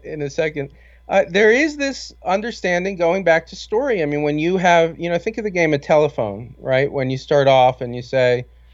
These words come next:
uh, "Hey, I think this is probably the case." And then over time, courts and scholars have said, "Oh, yeah, this is the case." And the probably got dropped. And I think people just stopped looking at the history and stopped really examining it.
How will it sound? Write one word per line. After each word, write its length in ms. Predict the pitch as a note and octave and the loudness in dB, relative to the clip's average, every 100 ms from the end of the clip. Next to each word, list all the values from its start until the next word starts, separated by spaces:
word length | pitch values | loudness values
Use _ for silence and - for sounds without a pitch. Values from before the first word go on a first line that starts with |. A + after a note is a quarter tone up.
| _ | _
uh, 180 | A#2+ C3 | -4 -2
"Hey, 200 | E3+ G3 | 2 2
I 60 | C#3+ | 2
think 180 | D#3+ - | -2 -10
this 160 | C#3+ | -12
is 80 | C3+ | -12
probably 380 | - C#3+ C3+ B2+ | 0 2 2 -2
the 100 | A2+ | -4
case." 560 | - D#3 B2 G2 - - | -2 -2 -2 -6 -14 -12
And 100 | C#3+ | -6
then 100 | C3+ | -2
over 220 | C#3 B2+ | 0 -2
time, 640 | B2+ - F3+ D3 B2+ C3 - _ _ _ - | -4 -2 0 2 0 -2 -8 _ _ _ -4
courts 480 | D#3+ D#3 D3+ D3 | 2 4 4 -2
and 100 | A#2 | -12
scholars 640 | A2 - C#3 C#3 C#3+ C#3 C#3 | -8 0 2 4 2 0 -6
have 100 | B2 | -8
said, 360 | - C3+ C3 - | 0 0 0 -4
"Oh, 500 | F4 E4 E3 A#2 A#2+ | -2 2 2 0 -4
yeah, 260 | D3 F4 A3 | -8 -4 -2
this 200 | E3+ E3+ | -2 -6
is 120 | F3 | -10
the 100 | F3+ | -8
case." 500 | - G#3 C#3+ - - _ _ _ _ - | -4 -4 -4 -8 -20 _ _ _ _ -2
And 160 | D3 | 0
the 60 | E3+ | 0
probably 460 | F#3+ G3 G#3+ G3+ | 4 4 4 -4
got 220 | G3+ G3+ G3 | 0 0 2
dropped. 500 | G3 A3+ A3+ - - - | 0 -2 -2 -8 -20 -8
And 80 | C#3+ | -6
I 80 | |
think 180 | D3 E3+ | -4 -6
people 300 | D3 E3 E3 | -6 -8 -6
just 200 | D#3+ D3+ | -6 -6
stopped 280 | - D3+ D3 | 2 2 2
looking 480 | C3+ F#3+ - C#3 A#2+ | 0 -2 -2 -2 -2
at 100 | B2 | -2
the 80 | C3+ | -2
history 460 | C3 - E3 A#2+ | -4 -6 -6 -4
and 100 | A#2 | -4
stopped 300 | - B2 B2 | 0 0 2
really 260 | C3 B2+ B2 | 0 0 0
examining 640 | A#2 A#2+ B2+ F#3 F3+ G2+ | -2 2 2 2 -2 -4
it. 160 | G#2 | -6